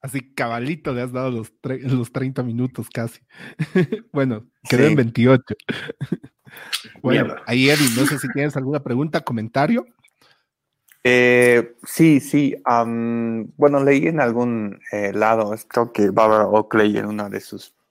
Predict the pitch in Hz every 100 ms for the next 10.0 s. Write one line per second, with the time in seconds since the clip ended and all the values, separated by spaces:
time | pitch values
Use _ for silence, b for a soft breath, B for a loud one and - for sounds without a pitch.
0 | - B B B _ - 107 104 95 113
1 | 110 - - _ 123 120 113 120 - 120
2 | 127 127 120 - 117 113 110 139 - 113
3 | 120 113 107 107 107 110 - 101 104 -
4 | 104 107 107 107 101 101 98 101 101 101
5 | - 101 101 104 98 101 - 101 98 98
6 | 98 101 107 107 - 143 b b _ _
7 | _ _ - - 127 123 - 135 139 143
8 | 147 - - 135 135 127 123 131 123 120
9 | 123 123 131 - - - 131 156 143 135